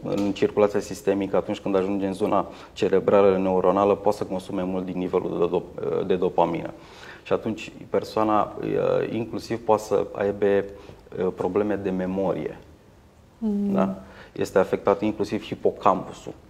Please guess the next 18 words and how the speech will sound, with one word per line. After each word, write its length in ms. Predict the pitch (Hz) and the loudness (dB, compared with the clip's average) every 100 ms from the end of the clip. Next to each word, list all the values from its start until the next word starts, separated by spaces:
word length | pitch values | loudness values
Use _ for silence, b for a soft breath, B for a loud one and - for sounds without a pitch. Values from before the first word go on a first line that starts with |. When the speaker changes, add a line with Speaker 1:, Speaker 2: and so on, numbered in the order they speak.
| - _ - | -20 _ -8
Speaker 2:
Mhm. 260 | 220 202 | -6 0
Speaker 1:
locul 200 | 202 - 104 | 0 0 -2
memoriei. 460 | - 92 90 - - - B B B B | -4 -2 -2 -2 -8 -12 B B B B
Uh, 880 | - 90 90 87 85 85 85 - - - - - _ - - - _ - - | -2 0 2 4 2 2 0 0 -4 -10 -20 -20 _ -20 -20 -20 _ -20 -4
atunci 320 | - 107 120 | 0 0 -2
când 240 | - 113 98 90 - | -2 -2 -2 -6 -8
venim 380 | 82 95 110 127 | -2 0 2 -2
cu 160 | 123 104 | 0 0
anumite 400 | 98 107 117 104 | 0 0 -2 -2
plante 560 | - 104 90 80 - | 2 2 2 0 -6
specifice 840 | - - 87 107 - 95 - 82 - - - | -6 -6 -6 -8 -10 -6 0 0 0 -10 -8
acestei 500 | - - 104 - 101 92 | -8 -2 -2 -2 -4 -4
zone, 640 | 85 92 80 53 - - 139 - - b b b b b - | 2 2 2 0 -6 -8 -10 -18 -20 b b b b b -20
se 220 | - - 104 | -8 -4 0
calmează 720 | 104 101 117 120 101 95 85 | 4 4 4 2 2 2 2
glandele 420 | 98 104 104 98 87 | 0 0 2 0 0
suprarenale. 800 | - - 82 - - - - - - - - | -2 -2 0 0 -2 -4 -6 -14 -20 -20 -14
Da? 180 | - | -14